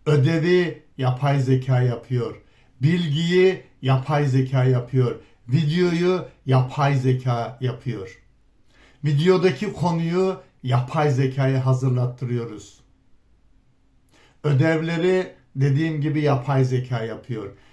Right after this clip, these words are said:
Kitaplarını yapay zekaya yazdırıyor yazarlar. Projeleri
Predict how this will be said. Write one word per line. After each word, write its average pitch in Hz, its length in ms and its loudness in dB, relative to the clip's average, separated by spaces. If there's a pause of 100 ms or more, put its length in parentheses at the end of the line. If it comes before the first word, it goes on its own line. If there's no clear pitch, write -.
(220)
Kitaplarını 170 1300 -2 (340)
yapay 131 400 -2
zekaya 123 520 -4
yazdırıyor 110 640 -8
yazarlar. 101 760 -12 (1900)
Projeleri 165 1000 -2